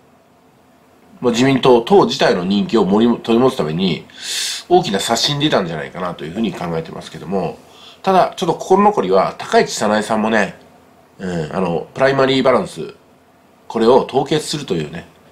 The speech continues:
大なたを振るってくれそうだったんでね、高市さんが財務大臣になっても、それから西田昌司さんが財務大臣になっても、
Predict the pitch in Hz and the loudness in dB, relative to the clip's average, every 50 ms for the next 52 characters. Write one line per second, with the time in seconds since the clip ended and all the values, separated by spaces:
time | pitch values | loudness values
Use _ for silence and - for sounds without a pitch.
0 | _ _ _ _ - 127 139 139 135 139 135 143 135 139 139 127 - - - 127 | _ _ _ _ -2 2 4 4 4 4 2 2 4 4 4 2 0 -2 -4 -4
1 | 135 123 - - 117 135 135 151 139 - 156 147 139 139 - 95 82 - 78 92 | -4 -4 -6 -6 -6 -4 -4 -2 -2 -2 -4 -4 -4 -10 -8 -8 -8 -6 -4 -4
2 | 101 98 85 80 - - - _ _ - - - - - - - - - - - | -4 -4 -4 -8 -12 -20 -20 _ _ -18 -12 -10 -8 -8 -8 -10 -12 -16 -20 -20
3 | _ _ _ _ _ _ _ _ - 123 - 156 151 147 - - 123 110 101 101 | _ _ _ _ _ _ _ _ -10 -2 0 2 2 2 0 -2 -2 -2 0 0
4 | 95 87 73 - - - _ _ _ _ _ _ _ 107 101 120 120 117 120 123 | 0 -2 -2 -4 -8 -18 _ _ _ _ _ _ _ -2 2 2 4 6 6 6
5 | 123 110 98 98 95 104 98 - - 92 85 80 - - - - - _ _ _ | 4 4 2 -2 -2 -4 -4 -4 -6 -6 -6 -6 -6 -8 -12 -20 -20 _ _ _
6 | _ - 95 98 95 127 120 117 135 165 165 - 135 117 - 147 151 120 - - | _ -10 -8 -4 -2 0 0 2 2 2 2 2 0 0 0 -2 -2 -4 -2 -4
7 | 98 92 90 85 73 - - - _ _ _ - - 113 110 226 117 117 113 170 | -4 -2 -2 -2 -4 -4 -6 -14 _ _ _ -4 -2 0 0 2 2 2 0 0
8 | 180 90 87 - - 87 82 80 - - | -4 -6 -8 -8 -8 -8 -6 -6 -8 -8